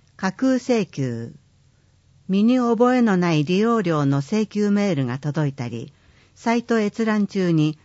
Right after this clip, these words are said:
突然請求が表示される場合があります。心当たりがなければ無視しましょう。三、無料ゲーム。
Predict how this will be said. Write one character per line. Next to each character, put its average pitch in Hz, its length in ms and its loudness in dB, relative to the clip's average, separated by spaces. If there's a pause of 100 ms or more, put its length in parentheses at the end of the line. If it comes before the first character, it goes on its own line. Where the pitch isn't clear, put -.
(100)
突 175 240 -6
然 240 240 0
請 226 220 0
求 220 260 0
が 214 100 0
表 208 320 -2
示 202 120 -6
さ 202 160 -4
れ 196 120 0
る 196 120 0
場 175 160 -2
合 165 140 0
が 156 120 0
あ 139 60 -2
り 135 140 -4
ま 120 120 -6
す。 - 240 -16 (840)
心 247 440 0
当 254 60 0
た 226 160 0
り 175 140 4
が 156 100 2
な 170 140 0
け 147 160 -4
れ 131 80 -4
ば 127 240 -6
無 190 100 -2
視 202 160 -6
し 156 140 -4
ま 131 100 -2
し 131 140 -10
ょ 117 260 -10
う。 - 60 -20 (1200)
三、 180 480 -4 (280)
無 185 120 2
料 254 260 4
ゲ 208 220 0
ー 135 80 0
ム。 123 220 -6